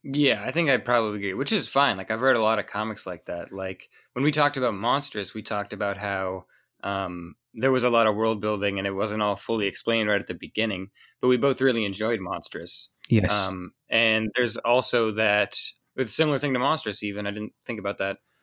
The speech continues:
Speaker 1: Uh, they have the lore dumps at the end of the, the volume, so <clears throat> you'll be getting a little bit more extra information, and you could choose to read that or not. I skipped, I skipped the second one and came back to it later, um, and it was helpful. I mean, if I would have s-,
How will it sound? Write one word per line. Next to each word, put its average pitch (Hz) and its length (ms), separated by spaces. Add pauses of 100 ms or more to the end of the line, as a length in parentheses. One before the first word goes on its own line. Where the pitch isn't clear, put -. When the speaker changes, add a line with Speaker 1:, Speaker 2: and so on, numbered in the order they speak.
Speaker 1:
Uh, 110 120
they 110 120
have 123 160
the 117 80
lore 127 260
dumps 101 300
at 98 100
the 104 80
end 104 140
of 98 80
the, 98 300
the 104 100
volume, 107 440
so 95 400 (560)
<clears throat> 170 140
you'll 135 160
be 127 120
getting 120 220
a 113 60
little 113 180
bit 107 140
more 110 420 (460)
extra 123 340
information, 120 800
and 123 100
you 127 60
could 127 140
choose 185 240
to 120 60
read 123 120
that 117 160
or 104 80
not. 117 380
I 117 120
skipped, - 400 (180)
I 117 120
skipped - 380
the 104 240
second 131 420
one 139 280
and 113 120
came 117 260
back 110 300
to 113 140
it 104 80
later, 107 400 (460)
um, 104 460
and 135 100
it - 20
was 127 160
helpful. 151 480
I 120 60
mean, 120 160
if 110 120
I 120 80
would 120 180
have 113 100
s-, - 100